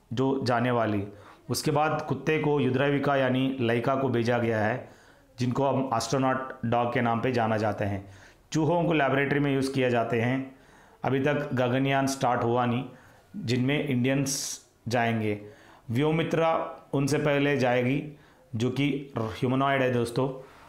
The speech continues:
वो उसके बाद सक्सेस होगा, then only गगनयान भेजा जाएगा। Deficiency of vitamin K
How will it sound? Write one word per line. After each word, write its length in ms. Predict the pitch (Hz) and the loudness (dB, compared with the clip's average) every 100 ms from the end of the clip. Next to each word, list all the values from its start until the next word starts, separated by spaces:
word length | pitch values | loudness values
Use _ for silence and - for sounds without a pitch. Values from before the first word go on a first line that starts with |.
| - - | -14 -4
वो 440 | 120 139 147 - - | 0 0 -2 -6 -8
उसके 220 | - 131 | -4 -2
बाद 200 | 120 127 | 2 2
सक्सेस 340 | 127 127 - | 0 -2 0
होगा, 320 | 127 120 123 117 | 0 2 0 0
then 140 | 117 | 0
only 320 | 120 120 139 160 151 - - 123 | 2 2 0 -2 -8 -18 -10 -2
गगनयान 600 | 123 120 120 123 135 - - | 0 2 2 2 0 -4 -6
भेजा 260 | 117 117 117 | 0 2 2
जाएगा। 420 | 110 104 101 101 - - - - - - | 2 2 0 -2 -4 -14 -20 -20 -14 -4
Deficiency 500 | 123 151 170 180 160 | 0 2 2 2 2
of 80 | 180 | 2
vitamin 580 | 151 143 147 151 139 139 | 2 2 2 2 0 0
K 240 | 127 104 | 0 0